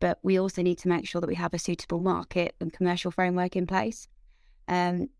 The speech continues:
so kind of our current assumptions are that there will only need to be minimal changes, and the current kind of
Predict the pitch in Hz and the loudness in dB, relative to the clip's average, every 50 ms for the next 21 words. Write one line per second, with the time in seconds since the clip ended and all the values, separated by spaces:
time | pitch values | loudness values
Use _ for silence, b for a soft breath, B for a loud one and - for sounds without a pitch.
0 | - - - - - 185 180 180 - 185 180 - - - - 226 226 - - - | -18 -16 -6 0 2 2 2 2 2 2 2 2 0 0 2 2 2 2 0 -2
1 | - 185 - - 185 180 175 190 180 175 175 170 156 - _ - _ _ 185 180 | -2 -4 -4 -2 -2 0 2 4 4 4 4 2 0 -4 _ -16 _ _ 0 2
2 | 185 190 185 180 180 175 170 180 180 175 170 - - - 175 175 180 185 180 180 | 4 4 4 4 4 2 2 2 2 2 2 -2 -2 0 0 2 4 4 4 4
3 | 165 156 147 - - - 156 139 135 139 143 - - 107 - 160 - - - 165 | 2 2 -2 -6 -4 -4 -2 0 0 0 0 0 -2 -2 -2 -4 -6 -8 -8 -8
4 | - - - - 180 175 175 165 160 - 170 165 160 160 | -8 -6 -4 -2 0 0 0 0 -2 -2 -2 -2 -2 -2